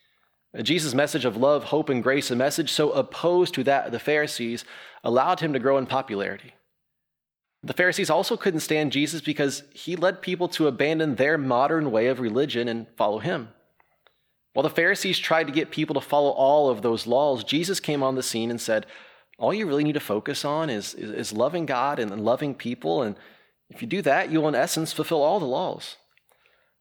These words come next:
Well, loving people was really a tough thing for the Pharisees to do 'cause people weren't perfect. And Jesus was claiming himself a-, as God in the flesh, so in turn, the Pharisees were never going to love and accept an imperfect,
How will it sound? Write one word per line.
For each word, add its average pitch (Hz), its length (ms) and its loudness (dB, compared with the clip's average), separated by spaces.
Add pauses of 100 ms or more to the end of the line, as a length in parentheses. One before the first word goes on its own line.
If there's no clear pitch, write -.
(320)
Well, 147 240 2
loving 143 360 0
people 139 320 -2
was 120 400 -2
really 139 320 -2
a 113 40 -2
tough - 280 -2
thing 147 260 0
for - 100 -6
the 113 120 -2
Pharisees 123 480 -2
to 104 120 -8
do 151 220 -2
'cause - 160 -8
people 135 240 -2
weren't 123 200 -2
perfect. - 480 -8 (540)
And 143 140 2
Jesus 220 300 2
was 180 120 0
claiming 180 260 2
himself 180 400 2
a-, 151 220 2
as 139 200 0
God 165 300 2
in 170 120 2
the 160 80 0
flesh, 180 360 0
so 165 140 0
in 170 140 2
turn, 185 420 0 (400)
the 185 60 -8
Pharisees 226 400 0
were 135 80 -2
never 139 280 2
going 139 260 0
to 120 140 -4
love 123 260 2
and 123 100 -4
accept 127 420 -2
an 110 80 -4
imperfect, 120 600 -4